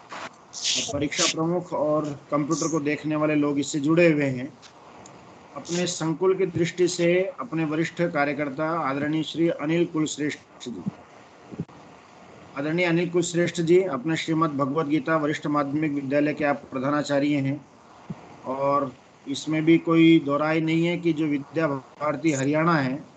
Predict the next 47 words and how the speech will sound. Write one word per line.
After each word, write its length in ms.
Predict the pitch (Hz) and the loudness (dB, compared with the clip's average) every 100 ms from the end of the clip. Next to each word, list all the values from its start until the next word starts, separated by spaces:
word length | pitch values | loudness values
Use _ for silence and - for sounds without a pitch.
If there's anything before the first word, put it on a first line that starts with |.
| - | -10
विद्या 300 | 135 139 175 | -6 0 0
भारती 360 | 147 147 147 170 | 2 2 2 0
हरियाणा 440 | 143 147 156 160 | 2 0 0 -2
के 140 | - | -2
आप 220 | 165 160 151 | -2 -2 -4
सबसे 840 | - - - 156 156 - 190 196 | -10 -10 -8 -2 0 0 0 0
वरिष्ठ 360 | 170 156 170 - | 0 0 -2 -4
प्रधानाचार्य, 1120 | 175 139 139 147 151 147 143 147 156 160 160 - - - - | -8 -6 -4 -4 -4 -2 0 2 0 -2 -6 -14 -20 -20 -8
मैं 120 | 139 | -6
कहूँगा 300 | 143 147 151 | -2 -2 0
संभवतः 540 | 151 - 143 139 143 156 | 0 0 -2 0 -2 -2
इस 220 | 147 - | -2 -2
समय 200 | 143 143 | -2 0
आप 240 | 139 135 | 0 -2
हैं। 320 | 120 135 156 - - - - 127 | -2 -2 -4 -8 -20 -20 -14 -6
मुझे 240 | 131 147 | -2 0
और 160 | 151 147 | 0 0
कोई 160 | 165 | 0
नज़र 280 | 147 135 151 | 2 2 2
नहीं 160 | 156 160 | 2 2
आ 100 | 151 | 4
रहा 120 | 151 | 2
जिनका 440 | 135 139 147 143 | 2 0 0 0
अनुभव 560 | 151 143 143 135 156 160 - - - - | 0 2 2 2 2 0 -6 -20 -14 -6
आदरणीय 340 | 135 147 156 | -2 0 2
अनिल 240 | 143 147 143 | 2 4 4
जी 120 | 147 | 2
से 140 | - | 0
अधिक 340 | 165 139 151 - | -2 2 0 0
हो, 360 | 107 135 113 - - - | -4 -4 -4 -8 -10 -4
मुझे 180 | 139 | 0
ऐसा 340 | 156 147 156 151 | 2 2 0 -2
इस 240 | 156 156 | -2 0
समय 200 | 160 156 | 0 -2
कोई 140 | 147 143 | -2 -4
ध्यान 280 | 117 139 | -6 -4
में 160 | 135 131 | -2 0
नहीं 120 | 127 | -2
आ 80 | 120 | -4
रहा। 140 | 127 147 - - - - - - - | -6 -10 -18 -20 -20 -20 -20 -16 -4
तो 60 | |
आप 400 | 143 127 139 156 170 | -2 2 2 2 2
पूरे 440 | 175 170 156 170 | 0 0 2 2
विद्या 280 | 151 143 160 | 2 2 2
भारती 400 | 147 151 135 165 | 2 0 2 2
हरियाणा 440 | 143 143 151 165 | 4 2 2 2
में 260 | 160 143 | 2 0